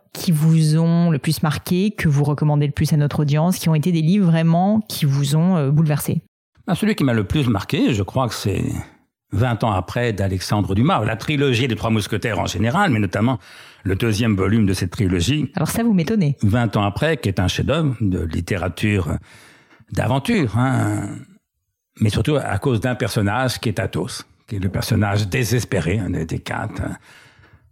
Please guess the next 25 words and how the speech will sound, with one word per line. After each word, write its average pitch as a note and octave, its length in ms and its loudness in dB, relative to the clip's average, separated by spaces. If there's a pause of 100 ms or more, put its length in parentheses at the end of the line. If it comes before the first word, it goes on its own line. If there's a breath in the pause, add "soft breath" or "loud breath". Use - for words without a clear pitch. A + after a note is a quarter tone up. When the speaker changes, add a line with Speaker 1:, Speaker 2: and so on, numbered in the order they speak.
(180)
Speaker 2:
qui - 80 -2
est G2+ 40 2
bouleversant A#2 680 0
de G#2 160 0
noblesse, G#2 540 2
de G#2 100 0
courage, G#2 580 0
de G2+ 140 2
générosité, F#2+ 760 0
et F#2 640 0 (120)
qui F2 160 -6
confirme A2+ 460 0
qu'on - 80 2
n'a F#2+ 100 2
pas G2+ 120 -2
besoin G2 320 2
d'espérer G2+ 540 0
quoi F#2+ 160 -4
que F2 80 -8
ce - 140 -2
soit A#2 440 -2
pour F#2+ 200 -6
se - 100 -4
conduire, G2 600 2
euh, F2 180 -2